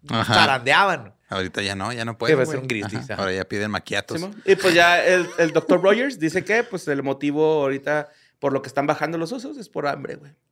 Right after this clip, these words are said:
Speaker 2: Pues sí.
Speaker 3: Simplemente, no,
Speaker 1: Ajá.
Speaker 3: no encuentran
Speaker 2: Es nuestra culpa,
Speaker 3: comidita.
Speaker 2: cien por ciento.
Speaker 3: Sí, mo.
Speaker 2: Tenemos que empezar a dejar canastas de picnics.
Speaker 1: Eh, claro, para que se los lleve.
Speaker 2: <laughs> Con bayas
Speaker 3: <laughs> Sí, mo.
Speaker 2: y peanut butter y jelly.
Speaker 1: Y corbatitas.
Speaker 2: Creo que no hay mamífero en el mundo que no ame el peanut butter.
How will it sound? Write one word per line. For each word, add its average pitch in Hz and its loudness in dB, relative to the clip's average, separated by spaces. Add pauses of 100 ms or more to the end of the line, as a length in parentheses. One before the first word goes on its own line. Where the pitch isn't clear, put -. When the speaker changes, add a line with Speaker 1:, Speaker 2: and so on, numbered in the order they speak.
(420)
Speaker 2:
Pues 131 -10
sí. 131 -2
Speaker 3:
Simplemente, 180 0
no, 123 -6
Speaker 1:
Ajá. 95 -6
Speaker 3:
no 131 -6
encuentran 135 -6
Speaker 2:
Es 156 -4
nuestra 165 -4
culpa, 165 -2
Speaker 3:
comidita. 120 -10
Speaker 2:
cien 160 -6
por 147 -8
ciento. 143 -10 (1000)
Speaker 3:
Sí, 147 0
mo. 120 -2 (220)
Speaker 2:
Tenemos 139 0
que 160 -2
empezar 131 -2
a 143 4
dejar 143 0
canastas 139 -4
de 127 -8
picnics. - -16 (220)
Speaker 1:
Eh, 107 -4
claro, 101 0 (160)
para 90 -10
que 104 -6
se 95 -8
los 87 -6
lleve. 87 -6
Speaker 2:
<laughs> - -10
Con 117 -8
bayas 127 -4 (160)
Speaker 3:
<laughs> - -20
Sí, 139 -4
mo. 117 -6
Speaker 2:
y 117 -12
peanut 117 -6
butter 117 -8 (120)
y 120 -16
jelly. 113 -12
Speaker 1:
Y 107 -8
corbatitas. - -4
Speaker 2:
Creo 165 2
que 202 4
no 190 -2
hay 202 4
mamífero 185 2
en 190 -4
el 151 -2
mundo 185 0
que 156 -2
no 143 -4
ame 139 -4
el 135 -8
peanut 131 -10
butter. 123 -4